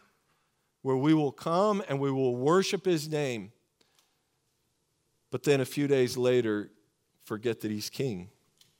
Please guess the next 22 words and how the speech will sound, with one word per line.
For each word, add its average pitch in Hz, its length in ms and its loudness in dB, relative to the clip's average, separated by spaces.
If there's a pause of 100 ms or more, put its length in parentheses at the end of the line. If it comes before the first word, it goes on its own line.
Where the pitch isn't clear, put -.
(960)
And 160 100 2
it's 170 120 2
because 226 560 0 (100)
these 190 460 0
people, 180 540 -4
these 156 320 2
disciples, 156 760 -2
had 151 420 -2 (340)
expectations. 151 1200 -2 (760)
They 165 80 0
had 233 180 0
these 233 180 -2
expectations 202 840 0
of 165 120 -4
who 190 220 0
Jesus 160 720 -4 (540)
was 139 200 -4
going 180 420 2
to - 120 -4
be 190 280 2
to 143 180 0
them. 101 440 -8